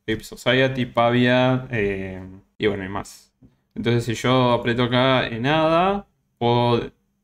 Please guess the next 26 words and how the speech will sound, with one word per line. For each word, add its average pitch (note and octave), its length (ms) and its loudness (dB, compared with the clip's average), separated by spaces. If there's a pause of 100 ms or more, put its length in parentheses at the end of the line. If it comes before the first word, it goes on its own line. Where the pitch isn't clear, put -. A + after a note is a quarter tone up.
tengo A#2 140 -4
un A#2 60 -2
máximo A#2 340 0
de G#2+ 60 0
noventa G2+ 460 0
y A2+ 60 4
dos. D3 580 0 (180)
O A2+ 80 -8
sea, G#2 120 -6
una G#2+ 220 -2
parte A#2+ 300 2
es A2 100 -6
el, G#2 220 -4
es G#2+ 100 -10
el G#2+ 140 -10
colateral, C#3 760 -2
pero G#2+ 200 -2
voy G#2+ 140 2
a G#2+ 160 -2
poner G#2+ 720 -2 (120)
cincuenta. G2 580 -8 (320)
De G#2+ 140 -2
acá A2 260 2
puedo A2 220 2
elegir G#2+ 460 0
los, G2 920 -2